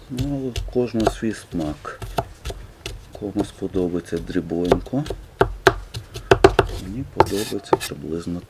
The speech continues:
так, щоб було. І ще один секрет для тих людей, у кого є проблеми з шлунком, що не можуть їсти гостре. Тоді ми маємо відділити плодоніжку. Якщо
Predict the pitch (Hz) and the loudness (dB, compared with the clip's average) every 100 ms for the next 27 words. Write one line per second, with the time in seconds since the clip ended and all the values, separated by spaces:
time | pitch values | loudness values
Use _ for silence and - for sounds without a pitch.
0 | - - - - - - - - - - | -14 -14 -12 -12 -12 -12 -16 -16 -16 -16
1 | - - - - - - 131 160 143 - | -16 -16 -16 -14 -16 -10 -6 -6 -6 2
2 | 131 127 135 - 123 117 - 139 113 104 | 4 6 4 2 -2 0 6 8 6 2
3 | 107 127 113 - 104 117 120 113 - 110 | 0 0 2 4 4 4 6 6 4 4
4 | 104 101 98 - 95 104 107 104 95 87 | 4 2 2 2 2 6 8 8 6 2
5 | - - - 117 131 135 95 80 - - | -4 -8 0 6 8 8 6 -2 -4 -10
6 | - - - - 95 95 104 117 104 - | -16 -2 -2 0 0 2 2 2 0 0
7 | 104 98 - 95 87 90 - - 87 - | 0 0 0 2 4 2 2 -8 -12 -14
8 | - - - - - - - - - - | -16 -16 -12 -10 -8 -8 -10 -2 -2 -2
9 | - - - 98 123 127 117 104 - - | -8 -8 -4 2 4 6 4 2 -2 -6
10 | - - - - 120 120 101 - 101 92 | -6 -4 0 2 4 4 2 0 -2 2
11 | 98 113 117 107 - 92 101 98 - - | 4 6 4 0 -2 2 4 6 6 4
12 | - - - - - - - - - - | -6 -10 -16 -20 -20 -20 -20 -20 -20 -20
13 | - - - - - - - - - 95 | -20 -20 -20 -20 -20 -20 -20 -14 -10 -10
14 | - | -8